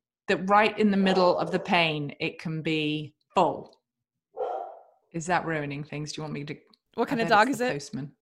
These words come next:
Speaker 1: I have two. They're golden
Speaker 2: And do you
Speaker 1: doodles.
Speaker 2: love them? Are they everything that people say?
Speaker 1: Oh, they're wonderful.
Speaker 2: We're
Speaker 1: Absolutely
Speaker 2: debating.
Speaker 1: wonderful.
Speaker 2: I keep going back and forth on the puppy roller coaster. So, like, I want one, too much work.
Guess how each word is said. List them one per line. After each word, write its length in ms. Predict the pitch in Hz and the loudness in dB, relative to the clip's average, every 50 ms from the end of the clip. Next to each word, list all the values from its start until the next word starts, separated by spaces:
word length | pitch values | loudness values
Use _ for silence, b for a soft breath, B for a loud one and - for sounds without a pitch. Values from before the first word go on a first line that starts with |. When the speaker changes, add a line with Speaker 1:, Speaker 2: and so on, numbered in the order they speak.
| _ _ _ _ _ _ _ _ _ _ - | _ _ _ _ _ _ _ _ _ _ -2
Speaker 1:
I 60 | 269 | 0
have 220 | 277 269 262 269 - | 0 0 -2 -2 -6
two. 480 | - - 196 170 160 160 156 156 160 151 - - _ | -4 -2 0 2 2 2 2 0 -2 -6 -8 -10 _
They're 120 | - 190 | 0 0
golden 380 | 190 196 190 180 180 170 165 165 | 0 2 2 2 2 2 0 -2
Speaker 2:
And 80 | 156 143 | -2 -2
do 80 | 151 | -2
you 80 | 151 147 | -2 0
Speaker 1:
doodles. 360 | - - - - 277 269 240 | 0 0 0 0 0 0 4
Speaker 2:
love 200 | 247 226 226 226 | 4 2 2 2
them? 240 | 247 240 240 240 233 | 0 -2 -2 -2 0
Are 120 | - 233 220 | 0 0 2
they 100 | 226 214 | 2 0
everything 440 | 208 220 214 220 226 220 240 226 | 0 2 2 2 0 0 -2 -4
that 120 | 220 202 196 | -4 -6 -4
people 240 | - 247 - 220 226 | -6 -6 -4 -4 -6
say? 440 | - - 214 202 202 208 220 - _ _ _ _ _ _ _ _ _ _ _ _ _ _ _ _ _ _ _ _ _ _ | -4 -2 -2 -2 -2 -4 -6 -10 _ _ _ _ _ _ _ _ _ _ _ _ _ _ _ _ _ _ _ _ _ _
Speaker 1:
Oh, 160 | - 196 180 170 | 2 2 2 2
they're 140 | 160 156 | 2 0
wonderful. 560 | 147 143 139 135 139 - - 131 147 151 - - - | -2 -2 -4 -6 -8 -8 -8 -8 -6 -6 -6 -6 0
Speaker 2:
We're 120 | 233 - 196 | 6 6 6
Speaker 1:
Absolutely 260 | 208 285 - 208 196 - - 151 | 6 6 4 2 2 2 2 0
Speaker 2:
debating. 80 | 147 | 0
Speaker 1:
wonderful. 340 | 151 151 151 151 - - 202 | -2 -4 -4 -6 -4 -2 0
Speaker 2:
I 240 | 196 190 185 180 - 196 | 0 0 -2 -4 -10 -14
keep 180 | - - 226 220 | -10 -10 -8 -4
going 240 | - 190 160 180 190 | -2 -2 0 0 2
back 180 | 196 175 - | 0 0 -2
and 120 | - 190 - | -4 -6 -4
forth 200 | 175 151 190 - | -4 -4 -4 -4
on 80 | 165 147 | -6 -6
the 60 | 165 | -6
puppy 300 | - - 196 - - 143 | -6 -6 -6 -4 -6 -6
roller 240 | - 104 - - - | -6 -6 -4 -4 -6
coaster. 400 | - - - - - - - - | -6 -8 -8 -10 -10 -8 -8 -8
So, 300 | - - - - - 208 - b b b b b b b b b b | -6 -4 -4 -4 -4 -6 -8 b b b b b b b b b b
like, 280 | 220 226 226 - - - _ _ | -6 -6 -6 -6 -12 -20 _ _
I 80 | 277 294 | 2 4
want 200 | 311 320 302 269 | 6 6 6 6
one, 280 | 311 302 302 294 277 | 6 6 6 6 4
too 140 | 254 - 302 | 2 2 2
much 200 | 262 254 233 - | 2 0 0 0
work. 360 | 226 220 220 214 202 - - | 2 2 2 2 0 -2 -6